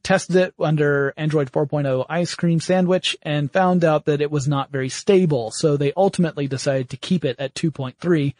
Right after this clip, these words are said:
which disappointed some consumers.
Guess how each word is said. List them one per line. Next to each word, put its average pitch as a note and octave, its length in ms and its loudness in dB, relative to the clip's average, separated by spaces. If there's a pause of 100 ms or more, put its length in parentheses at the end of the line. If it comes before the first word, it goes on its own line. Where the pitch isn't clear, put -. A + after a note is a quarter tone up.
(240)
which - 200 -4
disappointed C#3+ 800 -2
some B2+ 320 -6
consumers. B2+ 680 -4